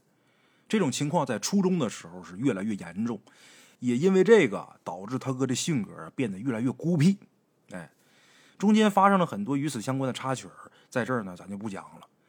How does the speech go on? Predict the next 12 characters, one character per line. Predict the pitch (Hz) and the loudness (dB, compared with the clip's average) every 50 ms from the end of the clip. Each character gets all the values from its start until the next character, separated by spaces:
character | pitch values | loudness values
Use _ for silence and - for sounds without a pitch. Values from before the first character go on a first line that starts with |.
| _ _ _ _ _ _ _ _ _ _ | _ _ _ _ _ _ _ _ _ _
最 | - 220 226 | -2 0 4
终 | 208 226 220 | 6 6 6
结 | 196 160 180 202 | 6 6 6 4
果 | 208 165 135 107 101 104 | 4 4 2 -2 -2 -4
就 | 123 123 | -4 -6
是 | 117 104 | -8 -4
他 | - 143 143 | -2 -2 -2
哥 | 120 131 127 123 117 - _ | 0 0 0 0 -2 -4 _
在 | - 123 113 104 | -8 -8 -8 -6
中 | _ - 202 208 | _ 0 0 0
考 | 196 131 117 107 | 2 0 -2 -4
前 | 101 - 117 127 147 131 | -4 -4 -4 -4 -4 -6